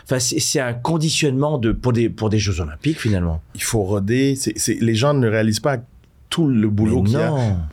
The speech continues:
Speaker 2: euh, derrière, pour la création d'un spectacle d'humour. Chaque spectacle, tu dois dire, « Ok,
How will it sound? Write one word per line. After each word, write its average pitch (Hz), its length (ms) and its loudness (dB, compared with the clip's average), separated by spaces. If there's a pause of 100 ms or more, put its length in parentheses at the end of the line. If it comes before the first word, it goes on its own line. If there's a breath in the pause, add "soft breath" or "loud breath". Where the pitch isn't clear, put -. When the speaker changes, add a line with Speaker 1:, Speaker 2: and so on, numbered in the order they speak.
(120)
Speaker 2:
euh, 98 160 0 (240)
derrière, 107 360 0
pour 104 200 -4
la 98 80 -2
création 117 360 -2
d'un 107 100 2
spectacle 98 380 -4
d'humour. 90 360 -4 (240)
Chaque 113 220 -6
spectacle, 135 480 -4 (260 loud breath)
tu - 80 -12
dois 101 140 0
dire, « 101 160 0
Ok, 101 180 0